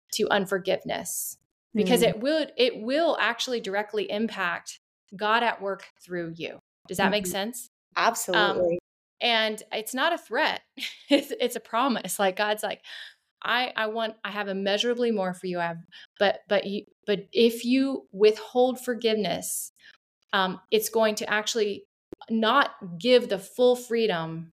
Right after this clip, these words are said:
Speaker 1: for me to do what I've destined to do through you, period."
Speaker 2: Mm-hmm.
Speaker 1: Um,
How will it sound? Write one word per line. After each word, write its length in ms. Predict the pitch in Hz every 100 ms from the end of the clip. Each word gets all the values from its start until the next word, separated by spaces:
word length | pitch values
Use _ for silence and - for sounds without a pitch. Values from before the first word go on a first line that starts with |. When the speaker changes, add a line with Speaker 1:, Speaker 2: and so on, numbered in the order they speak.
| -
Speaker 1:
for 140 | 190
me 160 | 185 180
to 100 | 180
do 460 | 175 175 170 165 -
what 160 | 180
I've 180 | 175 170
destined 420 | 170 170 - 170
to 80 | -
do 200 | - 147
through 200 | - -
you, 100 | - - _
period." 440 | - 240 214 208 196 196
Speaker 2:
Mm-hmm. 460 | 180 180 - -
Speaker 1:
Um, 340 | 208 190 185